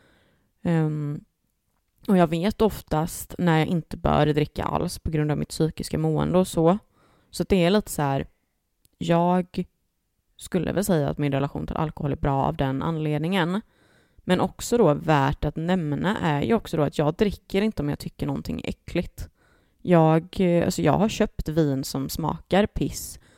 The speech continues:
och då dricker inte jag upp det. Jag tar inte och dricker vidare bara för att jag ska bli full oftast liksom. Självklart, det kan väl ha hänt någon gång, men oftast inte. Eh, för att ska jag dricka alkohol, då vill jag att det ska vara gott.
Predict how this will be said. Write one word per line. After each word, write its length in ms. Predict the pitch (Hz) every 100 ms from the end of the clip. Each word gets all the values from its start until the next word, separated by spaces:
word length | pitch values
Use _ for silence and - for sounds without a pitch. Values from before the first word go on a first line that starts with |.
| _ _ _ -
och 80 |
då 100 | 165
dricker 240 | 147 214 269
inte 140 | -
jag 120 | 127
upp 240 | 240 - -
det. 160 | - 185
Jag 140 | 160
tar 300 | - 139 175
inte 180 | 247 143
och 60 |
dricker 240 | 143 - 143
vidare 400 | 151 135 139 135
bara 360 | - 160 135 139
för 180 | - 143
att 140 | 147
jag 160 | - -
ska 180 | - -
bli 240 | - -
full 460 | - - 277 202 -
oftast 520 | - - - - -
liksom. 300 | - - - - _ _ _ -
Självklart, 300 | 160 - 139
det 80 |
kan 160 | - 156
väl 100 | 170
ha 40 |
hänt 300 | 175 139 -
någon 280 | 160 143 139
gång, 320 | 170 185 - 135
men 180 | 147 -
oftast 480 | - - - -
inte. 500 | - 170 - - 160 220 _ _ _ _ _ _ _ _ _
Eh, 320 | 185 156 151
för 140 | -
att 100 | 165
ska 380 | - - 156 151
jag 140 | 180 190
dricka 360 | 214 - -
alkohol, 480 | 160 156 - 151 160
då 120 | 190
vill 300 | 160 165 214
jag 140 | 151 135
att 140 | 160
det 100 | 170
ska 180 | - 170
vara 260 | 151 143
gott. 580 | - 190 - - - -